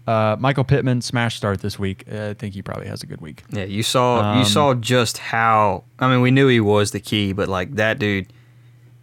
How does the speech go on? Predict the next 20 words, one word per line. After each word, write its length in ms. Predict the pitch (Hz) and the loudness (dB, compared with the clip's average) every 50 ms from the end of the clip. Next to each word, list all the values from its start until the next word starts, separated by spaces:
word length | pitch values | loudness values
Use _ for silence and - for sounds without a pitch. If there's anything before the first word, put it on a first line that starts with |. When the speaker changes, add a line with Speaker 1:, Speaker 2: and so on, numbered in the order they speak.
| _ _ _ _ _ _ _ - _ - _ _ _ _ _ _ _ - - | _ _ _ _ _ _ _ -20 _ -20 _ _ _ _ _ _ _ -12 -6
Speaker 2:
the 200 | 117 117 110 101 | -2 -2 -2 -2
passing 460 | - 139 139 147 139 - 151 139 123 | 0 2 2 2 2 2 2 2 2
game 300 | 120 120 117 113 110 107 | 2 2 2 2 0 0
is 120 | 101 92 | -2 -2
nothing 500 | 104 104 107 92 92 - - 92 82 78 - - _ _ _ | -2 -2 -2 -2 -2 -4 -8 -10 -12 -12 -14 -20 _ _ _
without 360 | 113 98 - - 95 87 85 | -10 -6 -4 -4 -4 -4 -6
him. 220 | - 95 87 92 104 | -8 -10 -10 -6 -4
He 180 | 104 107 104 | -2 -2 0
is 300 | 101 98 95 - - - - _ | 0 0 -2 -2 -4 -6 -10 _
one 400 | - 117 113 113 113 117 120 120 117 | -8 -6 -4 -2 0 0 2 2 2
hundred 160 | 113 110 104 | 0 -2 -4
percent 280 | - - - 110 101 | -6 -6 -6 -6 -6
the 40 | - | -8
key 200 | - - 113 107 | -6 -4 -2 -2
to 40 | 104 | 0
that 220 | 98 92 95 95 | 0 0 0 0
offense 360 | 90 90 90 - 95 85 82 - | -2 -2 -4 -6 -8 -10 -8 -8
right 140 | 90 85 82 | -8 -8 -8
now. 200 | 80 80 82 98 - - - - _ _ _ _ _ - - - _ - - - _ _ _ | -10 -12 -12 -14 -18 -20 -20 -20 _ _ _ _ _ -20 -20 -20 _ -20 -20 -20 _ _ _
Speaker 1:
Yeah. 180 | - 127 95 | -8 -6 -6